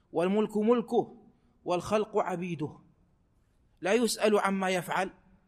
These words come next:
وهم يسألون. وقد سئل رسول الله صلى الله عليه وسلم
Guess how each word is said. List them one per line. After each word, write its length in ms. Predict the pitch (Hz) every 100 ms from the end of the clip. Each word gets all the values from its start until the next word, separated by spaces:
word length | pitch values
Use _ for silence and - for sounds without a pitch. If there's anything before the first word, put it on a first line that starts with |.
| _ _ _ _ _ _
وهم 300 | 143 147 185 180
يسألون. 520 | - 175 185 190 - - _ _ _ _ _ _ _ _
وقد 260 | 151 208 202
سئل 480 | - 240 233 214 202
رسول 300 | 196 240 233
الله 360 | 226 202 202
صلى 260 | 196 220 220
الله 320 | 214 196 196
عليه 200 | 196 190
وسلم 460 | 190 185 196 151